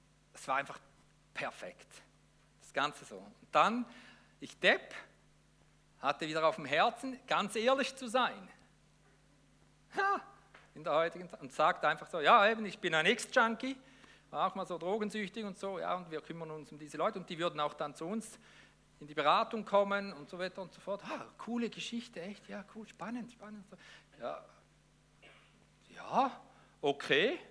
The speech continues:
Gut, und dann auch, ja, okay, wir, ich rede mit den Leuten, werde mich dann melden.“ Ich so, „Ja, den kenne ich schon.“ Äh, sie hat sich nicht gemeldet.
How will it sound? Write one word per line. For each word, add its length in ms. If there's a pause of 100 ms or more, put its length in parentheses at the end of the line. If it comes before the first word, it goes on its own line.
(1080)
Gut, 200 (220)
und 180
dann 160
auch, 280 (160)
ja, 280
okay, 360
wir, 320
ich 120
rede 280
mit 140
den 60
Leuten, 480 (180)
werde 260
mich 160
dann 160
melden.“ 580
Ich 120
so, 80
„Ja, 100
den 200
kenne 220
ich 120
schon.“ 240 (2000)
Äh, 640
sie 120
hat 100
sich 120
nicht 240
gemeldet. 400